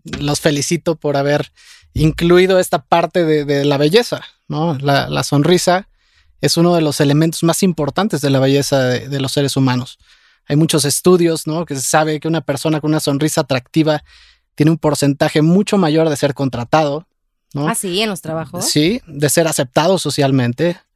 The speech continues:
Speaker 1: Tristemente, y por otro lado,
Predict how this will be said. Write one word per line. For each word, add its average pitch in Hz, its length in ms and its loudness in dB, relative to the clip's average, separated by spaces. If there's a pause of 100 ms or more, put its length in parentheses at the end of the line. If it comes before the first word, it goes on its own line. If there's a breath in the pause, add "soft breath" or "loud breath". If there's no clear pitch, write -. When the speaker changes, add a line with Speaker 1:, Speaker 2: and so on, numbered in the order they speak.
(580 soft breath)
Speaker 1:
Tristemente, 226 1120 2
y 190 220 -6
por 190 200 0
otro 220 200 0
lado, 220 400 2